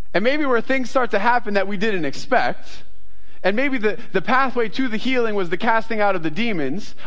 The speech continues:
understanding that there is a spiritual realm, understanding that there is a kingdom of darkness, and that we are called to go into it, take our authority, and to overpower it with the blood of Jesus. He did say to them in chapter nine, he said to the twelve, and maybe they were just listening,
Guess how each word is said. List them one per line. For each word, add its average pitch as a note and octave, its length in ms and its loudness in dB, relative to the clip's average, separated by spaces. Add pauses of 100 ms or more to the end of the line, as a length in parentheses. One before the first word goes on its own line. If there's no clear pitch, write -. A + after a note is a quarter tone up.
understanding A#3 600 0
that G#3 100 0
there G#3+ 160 0
is G#3+ 100 0
a G3 60 0
spiritual A3 560 0
realm, F3+ 420 2 (140)
understanding A#3+ 540 0
that A3 100 0
there A3 140 2
is A#3 160 0
a G#3 40 -2
kingdom G#3 360 0
of D3+ 120 0
darkness, E3 520 0 (160)
and G3 120 2
that G3+ 160 2
we A#3+ 140 0
are A3 100 0
called A3 280 0
to G#3 80 -2
go F#3+ 220 0
into G#3 420 -2
it, D3+ 140 0 (200)
take A#3+ 240 2
our G#3 180 4
authority, F3 640 2 (160)
and G#3 180 0
to A#3 120 -2
overpower A3+ 720 2
it F#3 60 0
with F#3 140 0
the F3+ 60 2
blood F#3 260 2
of D#3 80 0
Jesus. C3+ 580 -2 (4000)
He - 160 -2
did B3+ 240 0
say F#3+ 220 2
to E3 120 0
them D3 220 2
in C#3 80 0
chapter C#3 400 2
nine, D3 320 2
he B2+ 80 0
said D#3+ 200 0
to D3 100 -2
the B2 100 -2
twelve, B2 480 0
and A#2+ 80 -2
maybe C3+ 220 0
they C3+ 80 0
were B2+ 100 -2
just A#2 180 -2
listening, A2+ 460 0